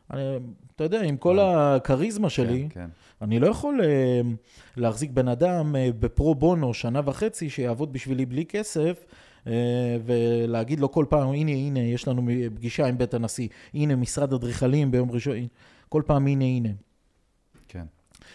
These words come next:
Speaker 1: אז באמת, אה, אני מאבד את התמימות, אבל בוא נגיד, אנחנו שנתיים בתוך התהליך הזה של ה-,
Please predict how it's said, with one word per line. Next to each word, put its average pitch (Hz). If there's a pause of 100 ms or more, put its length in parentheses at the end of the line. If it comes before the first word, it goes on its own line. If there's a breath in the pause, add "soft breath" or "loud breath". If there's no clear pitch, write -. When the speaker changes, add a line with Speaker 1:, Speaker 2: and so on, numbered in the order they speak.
(140 loud breath)
Speaker 1:
אז 120
באמת, 180
אה, 165
אני 143
מאבד 139
את 160
התמימות, 123
אבל 139 (380 loud breath)
בוא 151
נגיד, 208
אנחנו 143
שנתיים 175
בתוך 156
התהליך 127
הזה 147
של 113
ה-, 110